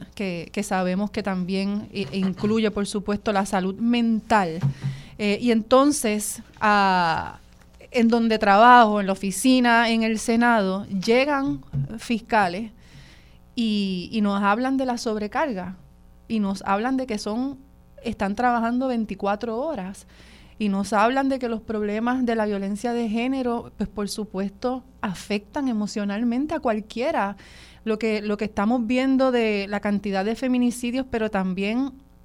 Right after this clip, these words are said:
las víctimas sobrevivientes de estos feminicidios, como son menores de edad, que lo presencian o que ven a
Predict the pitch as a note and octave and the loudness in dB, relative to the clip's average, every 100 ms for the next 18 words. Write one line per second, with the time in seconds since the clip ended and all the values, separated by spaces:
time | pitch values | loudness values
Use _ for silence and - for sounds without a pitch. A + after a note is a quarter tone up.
0 | - A3+ G3+ G#3 G#3 A#3 A3 - C4 C4+ | -6 0 0 0 -2 -2 -4 -2 0 0
1 | C4 A3+ G#3+ G3+ G3 G3 A3 B3 B3+ G#3+ | 0 0 0 0 0 2 2 2 2 0
2 | G3+ F#3+ G3 B3 A#3+ A#3+ A3 G#3 G3+ G#3+ | 0 -2 0 -2 0 -2 0 -2 -4 -4
3 | B3 B3 G#3 G3 F#3 F#3+ G3 A3 G#3+ - | -4 -4 -4 -4 -4 -4 -2 -4 -6 -18
4 | - - - - - - G3+ G#3 G3 G#3 | -20 -20 -20 -20 -20 -2 2 4 2 0
5 | A#3 A3 G#3+ G3 G#3 - - - - - | 0 2 2 2 0 -4 -20 -20 -20 -20
6 | - - - - - A3 G#3 G3 G3+ B3 | -20 -20 -20 -16 0 2 4 2 2 4
7 | C4+ C4 A3 G3+ G3+ - G#3 G3+ G3+ G#3 | 2 2 0 0 -2 -2 0 0 -4 -6
8 | G3+ G3 G3 F3+ G3 A3 B3 A#3+ - A3+ | -6 -2 -2 0 0 0 0 0 0 2
9 | G#3 F#3+ F#3+ G3+ | 2 0 -4 -8